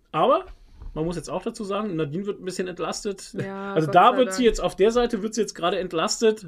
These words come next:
Speaker 1: wo sie auf der nächsten Seite dann wieder mehr hat, weil wir gerade auch viele neue Produkte kriegen. Und, ähm, aber wir müssen jetzt keine Pakete mehr wegfahren zum Beispiel.
Speaker 2: Ja, also
Speaker 1: Das
Speaker 2: ich habe
Speaker 1: ist, ne?
Speaker 2: zwei Tage, ich habe jetzt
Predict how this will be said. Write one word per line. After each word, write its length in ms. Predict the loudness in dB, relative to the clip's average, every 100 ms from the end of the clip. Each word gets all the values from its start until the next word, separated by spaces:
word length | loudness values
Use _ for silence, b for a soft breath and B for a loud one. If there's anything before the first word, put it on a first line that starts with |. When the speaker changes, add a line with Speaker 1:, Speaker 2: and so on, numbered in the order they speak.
| -10
Speaker 1:
wo 160 | -6 -2
sie 120 | 0
auf 120 | 0
der 100 | 0
nächsten 320 | 0 0 -2 -4
Seite 260 | -4 -2
dann 160 | -4 -2
wieder 140 | -2
mehr 240 | 0 -2 -2
hat, 180 | -4
weil 160 | -4 -2
wir 80 | -2
gerade 240 | -2 -2
auch 120 | -4
viele 200 | -4 -4
neue 200 | -2 -2
Produkte 420 | -2 -4 -6 -10 -12
kriegen. 400 | -8 -4 -6 B B B B B B B B B _ -2
Und, 420 | 2 2 2 -2
ähm, 340 | -2 0 0 -2
aber 320 | 0 2 2 2
wir 80 |
müssen 180 | 0 0
jetzt 140 | -4 -2
keine 160 | -4
Pakete 320 | -2 -2 -2
mehr 120 | 0 -2
wegfahren 340 | -4 -10 -14
zum 120 | -10
Beispiel. 160 | -8 -6
Speaker 2:
Ja, 140 | -6 -8 -8
also 200 | -8 -4
Speaker 1:
Das 80 |
Speaker 2:
ich 60 | -4
habe 100 | -4
Speaker 1:
ist, 260 | -6 -10 B -8
ne? 140 | -4
Speaker 2:
zwei 200 | 0 0
Tage, 500 | 0 0 2 2 0
ich 140 | -2 -4
habe 220 | -4 -4
jetzt 260 | -4 -8